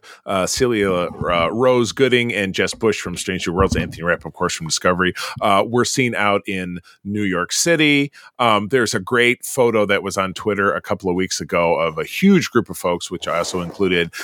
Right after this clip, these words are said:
uh, Anthony Montgomery from Enterprise, uh, Chase Masterson from Deep Space Nine, and just a, a great, and then, of course, my, uh,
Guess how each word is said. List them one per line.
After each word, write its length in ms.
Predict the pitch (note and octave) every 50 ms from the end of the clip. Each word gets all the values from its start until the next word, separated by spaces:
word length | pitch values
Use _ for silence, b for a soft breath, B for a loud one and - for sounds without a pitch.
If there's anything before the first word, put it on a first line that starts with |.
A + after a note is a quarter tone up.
| B B -
uh, 40 | F#2
Anthony 420 | F#2 G2 G2 G#2+ G#2+ - - G2+ F#2+
Montgomery 720 | F#2 F#2 F#2 F#2+ - - C3 B2+ B2+ B2+ B2+ A#2+ A#2 A2+
from 240 | G#2+ - - F#2+ G2
Enterprise, 760 | G#2 B2 B2 A2 G2 - A#2 A2 G#2+ G#2 G2+ G2 G2+ - B B B B B
uh, 140 | - F2+ F2
Chase 320 | - - G#2 F#2+ - -
Masterson 480 | G2 F#2 F#2+ F#2+ - - - - G2 F#2
from 160 | - F2+ E2+
Deep 180 | D#2+ G2 F2+ -
Space 320 | - - F2+ F2 - -
Nine, 320 | F#2 F#2 F2+ F2+ F2+ F2+ D#2+
and 140 | G2+ G#2+
just 180 | - D#3 - -
a, 180 | C3+ A#2+ - G#2
a 80 | A#2+
great, 220 | G#2+ - B2+ B2 -
and 140 | D3 C#3
then, 100 | D3+ D3
of 80 | C#3 -
course, 220 | - D3+ C3+ - B B B B B B -
my, 500 | C3 C#3+ C#3+ C#3+ C#3+ C#3+ C#3 C3 A#2 G2 b b b _ _ _ -
uh, 220 | - - F#2